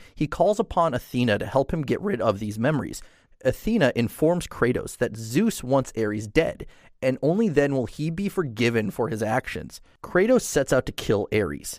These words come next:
He makes his way to Athens, where Ares is waging war against his sister Athena. And from there, Kratos meets with Athena's oracle, who informs him that the only way to defeat Ares, who is a god, and at the end of the day,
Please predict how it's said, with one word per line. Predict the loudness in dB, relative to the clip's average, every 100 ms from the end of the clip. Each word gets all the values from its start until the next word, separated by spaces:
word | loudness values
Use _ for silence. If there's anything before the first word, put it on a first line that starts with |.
| -16
He | -4 0
makes | 4 4 4
his | 0 4
way | 4 4
to | 0 0
Athens, | 0 0 2 0 0 -6 -12 0
where | 0 2
Ares | 2 2 2
is | 0
waging | 2 2 2 0 -2 0
war | 2 4 2
against | -2 0 0 0 -2
his | -2
sister | -2 -6 -4
Athena. | -6 -4 0 0 0 -6 -12 -10
And | -2
from | 0
there, | 2 2 0
Kratos | -2 0 2 2 0
meets | -2 0 -2
with | -2 -2
Athena's | -6 -2 0 4 2 2
oracle, | 2 2 2 -4 -6 -10 -18
who | -2 0
informs | 2 -2 0 2 4 2 0
him | 0
that | 0 -2
the | 0
only | 2 4
way | 6 4
to | 4
defeat | -2 -2 -4 -2
Ares, | 2 4 2 -2 0
who | 2
is | 2 2
a | 2
god, | 6 6 6 4
and | 2 0 -2
at | -2 0
the | 2
end | 2
of | 2
the |
day, | 2 4 4 2